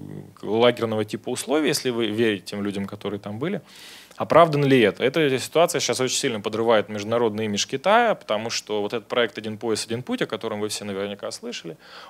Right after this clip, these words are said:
он в основном рассчитан на ю-, государства Юго-Восточной Азии. И там очень много мусульманского населения. Там находится Индонезия, самая большая мусульманская страна в мире, Малайзия и ряд еще государств мусульманских.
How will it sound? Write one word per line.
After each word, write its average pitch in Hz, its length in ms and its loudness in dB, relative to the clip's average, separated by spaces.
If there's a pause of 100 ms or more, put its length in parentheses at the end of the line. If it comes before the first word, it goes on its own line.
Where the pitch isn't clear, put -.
он 170 180 2
в 151 40 2
основном 135 360 2
рассчитан 117 560 0
на 117 420 4
ю-, 117 140 0
государства 127 500 0
Юго-Восточной 123 640 0
Азии. 98 400 0 (760)
И 117 280 0
там 175 320 6
очень 147 240 2
много 127 300 0
мусульманского 120 640 -2
населения. 104 480 -2
Там 107 120 -4
находится 110 380 -4
Индонезия, 156 480 2
самая 117 260 -2
большая 110 320 -4
мусульманская 104 580 -6
страна 98 320 -8
в 98 60 -8
мире, 98 220 -8
Малайзия 127 560 2
и - 20 0
ряд 110 180 2
еще - 220 -6
государств 147 460 -2
мусульманских. 131 560 -6